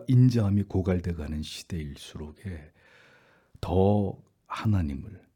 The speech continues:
그 하나님의 아름다우심을 그리스도인의 삶을 통해서 드러낼 수 있는 신자의 그 아름다움을 이기적이고 탐욕적이고 자기만을 사랑하는 이 세상에서, 이 마지막 세상에서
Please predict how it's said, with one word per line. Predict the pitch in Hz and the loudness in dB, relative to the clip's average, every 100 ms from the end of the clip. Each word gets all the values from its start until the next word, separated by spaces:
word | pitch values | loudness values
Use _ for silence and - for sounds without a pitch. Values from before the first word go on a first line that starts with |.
| - | -10
그 | 101 | -8
하나님의 | 85 104 90 82 76 | -4 -2 0 -2 -4
아름다우심을 | 71 80 76 69 71 69 - - 127 147 _ _ _ _ _ _ _ _ | -6 -4 -4 -6 -12 -14 -16 -14 -12 -14 _ _ _ _ _ _ _ _
그리스도인의 | - 87 - 82 78 73 | -4 -2 -2 -4 -4 -4
삶을 | - - 92 87 82 | -6 -6 -4 -4 2
통해서 | - - - - | 2 2 -8 -20
드러낼 | - 78 73 - | -16 -14 -14 -16
수 | - - | -20 -20
있는 | 98 98 104 _ _ _ _ _ _ | -20 -20 -20 _ _ _ _ _ _
신자의 | - - 117 110 101 95 | -8 4 6 6 6 4
그 | 87 85 | 2 -4
아름다움을 | - 90 90 80 73 73 82 87 73 76 _ _ _ _ _ _ | -2 2 2 2 -4 -6 -6 -6 -10 -16 _ _ _ _ _ _
이기적이고 | 113 110 101 95 87 92 | 2 4 2 2 -2 -4
탐욕적이고 | - 135 113 - 90 82 78 - 82 87 _ _ _ _ _ _ _ _ _ _ _ _ _ _ _ | 2 6 6 4 -8 -8 -10 -12 -12 -16 _ _ _ _ _ _ _ _ _ _ _ _ _ _ _
자기만을 | - 110 107 104 90 92 | -6 0 4 4 4 0
사랑하는 | - 101 92 92 87 | -4 -4 -2 -2 -2
이 | 110 | -2
세상에서, | 110 - 107 110 87 78 - - | -2 -4 -4 -6 -6 -10 -14 -8
이 | |
마지막 | 104 95 95 107 - | -6 -6 -4 -6 -6
세상에서 | 90 - 85 82 82 | -14 -14 -16 -18 -18